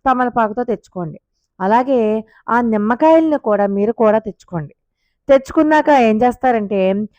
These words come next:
ఆ సింధూరాన్ని మీరు ఇంటి సింహద్వారం ఉంటుంది కదా, మీ ఉంగరపు వేలుతోటి ఇంటి సింహద్వారం పైన, అంటే మెయిన్ డోర్ ఉంటుంది కదా, పైన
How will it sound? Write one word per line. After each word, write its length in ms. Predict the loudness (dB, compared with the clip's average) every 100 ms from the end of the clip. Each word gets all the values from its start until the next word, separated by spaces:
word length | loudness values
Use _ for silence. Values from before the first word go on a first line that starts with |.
| _ -2
ఆ 100 | -2
సింధూరాన్ని 680 | 0 -2 2 4 4 2 -2
మీరు 320 | -4 -2 -2 -2 -6 _ _ -6
ఇంటి 340 | -4 -2 0 0
సింహద్వారం 760 | -2 -2 -2 0 0 0 -2
ఉంటుంది 340 | -4 -4 -6 -4
కదా, 200 | -2 -2 -4 _ _ _ _
మీ 300 | -10 -6 -4 -6 -8 -6
ఉంగరపు 460 | -6 -2 -4 -2
వేలుతోటి 680 | -2 -2 -2 -2 -2 -2 -4 -6 -10 _ _
ఇంటి 280 | -4 -4 -2 -4
సింహద్వారం 800 | -2 -4 -4 0 2 2 0 -4
పైన, 360 | -2 0 0 -2 -6
అంటే 220 | -6 -4
మెయిన్ 360 | -2 -2 0
డోర్ 200 | 2 2
ఉంటుంది 260 | 0 -4 -4
కదా, 160 | -4 -4
పైన 260 | -4 -4